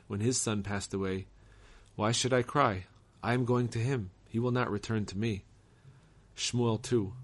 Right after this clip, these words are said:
twelve, twenty-two. What is more, even this child who has passed on through our many sins is still your son in the world to come. As our rabbis of blessed memory said,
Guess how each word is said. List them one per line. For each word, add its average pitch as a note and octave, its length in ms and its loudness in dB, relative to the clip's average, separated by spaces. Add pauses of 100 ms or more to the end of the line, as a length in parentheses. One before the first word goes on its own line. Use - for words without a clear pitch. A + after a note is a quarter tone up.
(120)
twelve, G#2 300 -2
twenty-two. F#2 520 -6 (880)
What A#2 160 4
is G#2 120 0
more, B2 360 4
even C3+ 240 2
this C3 200 2
child G2 380 0
who F#2+ 80 -4
has F#2+ 140 -2
passed A2 360 -2
on A2 200 2
through G#2 180 -6
our G2+ 120 0
many G#2 220 0
sins G#2+ 440 -2
is - 100 -8
still C#3+ 300 4
your C3 120 4
son G#2+ 300 0
in G2+ 80 -2
the G2 80 -2
world G2+ 260 -2
to G2+ 60 -10
come. F#2 360 -6 (540)
As G2+ 160 -2
our G#2 160 2
rabbis G#2+ 520 2
of F#2 100 -4
blessed G2 320 -2
memory G2 380 -2
said, G#2 400 -2